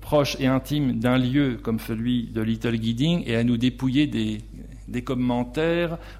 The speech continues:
ou, euh, de tout ce qui pourrait, euh, nous, nous extérioriser par rapport à la vérité de,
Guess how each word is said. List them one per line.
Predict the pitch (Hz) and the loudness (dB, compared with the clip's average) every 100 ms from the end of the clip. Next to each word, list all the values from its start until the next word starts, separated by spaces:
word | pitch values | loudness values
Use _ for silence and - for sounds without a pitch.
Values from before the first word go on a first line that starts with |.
| - | -8
ou, | 151 151 151 135 | -2 2 2 2
euh, | 117 117 | 0 0
de | 113 | -2
tout | - 156 | -2 -4
ce | - | -4
qui | 131 | -8
pourrait, | 117 127 151 160 - - - - | -6 -2 0 0 -2 -10 -14 -6
euh, | 123 | 0
nous, | 123 131 123 120 117 117 113 110 104 104 95 113 117 113 | 4 4 2 0 -2 -2 -4 -6 -8 -10 -10 -12 -12 -8
nous | 117 120 139 | -4 0 0
extérioriser | - - 139 123 123 127 113 156 | -2 0 0 2 2 0 0 0
par | 151 110 | 2 2
rapport | 107 - 139 131 | 0 0 0 2
à | 117 | 2
la | |
vérité | 110 117 120 120 147 | 2 2 0 0 0
de, | 127 117 107 107 | 2 2 2 0